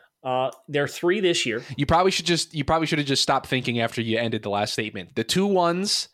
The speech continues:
Speaker 2: and the th-, number thirty-five. That's it. That's
Speaker 1: That's
Speaker 2: the
Speaker 1: it?
Speaker 2: deal. That's the deal.
Speaker 1: If I was the, if I was a Bears fan, I'd be pissed.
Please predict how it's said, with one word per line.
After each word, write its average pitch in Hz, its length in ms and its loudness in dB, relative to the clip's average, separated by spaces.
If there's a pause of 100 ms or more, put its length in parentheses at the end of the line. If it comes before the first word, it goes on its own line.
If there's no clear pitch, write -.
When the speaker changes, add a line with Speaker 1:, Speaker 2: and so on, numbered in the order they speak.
(140)
Speaker 2:
and 123 180 2
the 117 120 0
th-, 127 240 -4
number 139 220 0
thirty-five. 123 520 0
That's 120 240 0
it. 110 140 -2
That's 110 240 -2
Speaker 1:
That's - 100 0
Speaker 2:
the - 40 0
Speaker 1:
it? - 40 -6
Speaker 2:
deal. 90 180 -12 (240)
That's 120 200 -14
the 117 100 -12
deal. 104 280 -12 (1600)
Speaker 1:
If 143 80 -2
I 160 100 4
was 185 140 0
the, 139 180 -2
if 156 180 0
I 156 80 4
was 185 120 0
a 139 40 -6
Bears 180 220 2
fan, 139 160 2
I'd 131 80 0
be 117 80 -4
pissed. 127 400 -4